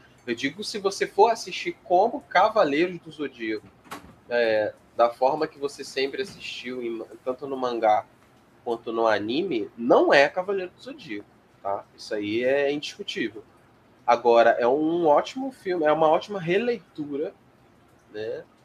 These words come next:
com a ação e drama, né? Agora, a essência de Cavaleiro do Zodíaco deixou muito a desejar no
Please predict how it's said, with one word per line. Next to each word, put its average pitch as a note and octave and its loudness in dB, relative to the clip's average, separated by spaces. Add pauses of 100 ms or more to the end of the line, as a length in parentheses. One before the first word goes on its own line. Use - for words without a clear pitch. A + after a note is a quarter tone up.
com C3 -6 (120)
a A2+ 4
ação A#2+ -2
e - -2
drama, E3 4 (1120)
né? G2+ -6 (440)
Agora, G2+ 2
a G#2+ 4
essência A#2+ -2
de A2 -12
Cavaleiro G#2+ -2
do - -20
Zodíaco A#2+ -8
deixou C#3 -10
muito C3+ -12
a D3 -6
desejar D#3 -8
no A2 -16